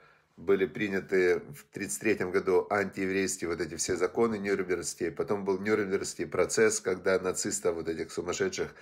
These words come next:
которые думали, что они могут уничтожить еврейский народ, их, э,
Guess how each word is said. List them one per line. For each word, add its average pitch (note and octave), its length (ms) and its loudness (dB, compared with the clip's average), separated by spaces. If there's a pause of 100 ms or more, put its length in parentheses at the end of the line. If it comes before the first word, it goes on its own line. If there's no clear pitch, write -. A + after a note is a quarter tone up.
(320)
которые F#2+ 400 2
думали, F#2+ 340 2
что - 260 0
они F#2 200 2
могут F#2+ 500 -2 (340)
уничтожить F#2+ 600 2
еврейский F#2+ 380 0
народ, F#2+ 360 2
их, - 340 -8
э, F2 300 4